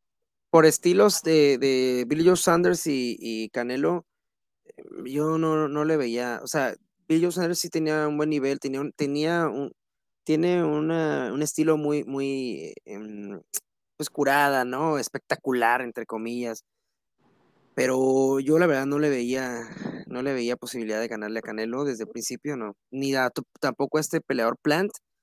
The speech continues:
tampoco le veo posibilidades de ganarle a Canelo. Eh, que igual ya se canceló con la pelea, pero yo no, tampoco le veía posibilidades a él.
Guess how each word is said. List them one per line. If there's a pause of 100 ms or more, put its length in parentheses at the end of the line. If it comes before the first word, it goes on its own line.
(160)
tampoco
le
veo
posibilidades
de
ganarle
a
Canelo. (680)
Eh,
que
igual
ya
se
canceló
con
la
pelea,
pero
yo
no,
tampoco
le
veía
posibilidades
a
él.